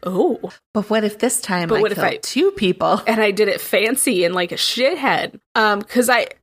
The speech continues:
Speaker 1: uh, generally with serial killers, the first kill is an accident or not planned, unless you're B T K. Again,
Speaker 2: Yeah.
Speaker 1: the worst.
Speaker 2: A little more of a crime of passion, sort of.
Speaker 1: Yeah, yeah. So I think that's what happened. So I don't think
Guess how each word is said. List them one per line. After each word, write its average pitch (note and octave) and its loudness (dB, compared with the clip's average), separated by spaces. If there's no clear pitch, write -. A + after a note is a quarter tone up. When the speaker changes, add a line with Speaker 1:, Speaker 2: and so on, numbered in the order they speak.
Speaker 1:
uh, A2 -4
generally D4+ 2
with A#3+ 2
serial A3+ 4
killers, A3+ 4
the A3 0
first G#3 2
kill G3 2
is F#3+ 0
an F#3 -4
accident B3+ 0
or F3+ 2
not G3 2
planned, - -6
unless F#3+ -4
you're F#3+ -2
B F#3 -4
T - -4
K. - -4
Again, F#3+ -2
Speaker 2:
Yeah. - -2
Speaker 1:
the F#3 -2
worst. - -4
Speaker 2:
A - -20
little A#3+ 2
more A3 4
of F#3+ 2
a F3+ 6
crime F#3 0
of - -2
passion, D3 -2
sort D#3+ 0
of. D#3 0
Speaker 1:
Yeah, G#4 2
yeah. A3 2
So - 2
I D4 6
think D#4 4
that's C#4 4
what A#3+ 4
happened. F3+ 0
So - 2
I C4 6
don't C#4 4
think C#4+ -2